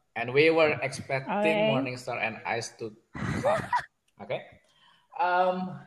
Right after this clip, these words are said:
Speaker 1: when
Speaker 2: <laughs>
Speaker 1: after a few minutes, Morningstar came, but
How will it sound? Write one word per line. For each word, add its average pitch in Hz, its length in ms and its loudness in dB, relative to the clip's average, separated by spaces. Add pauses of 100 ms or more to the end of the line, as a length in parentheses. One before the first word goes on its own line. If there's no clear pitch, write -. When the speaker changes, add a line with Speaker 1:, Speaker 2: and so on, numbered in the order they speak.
(520)
Speaker 1:
when 226 480 2 (220)
Speaker 2:
<laughs> - 220 -10
Speaker 1:
after 180 280 0
a 233 40 0
few 220 160 2
minutes, 135 540 -6
Morningstar 131 540 -4
came, 110 420 -8
but 175 480 8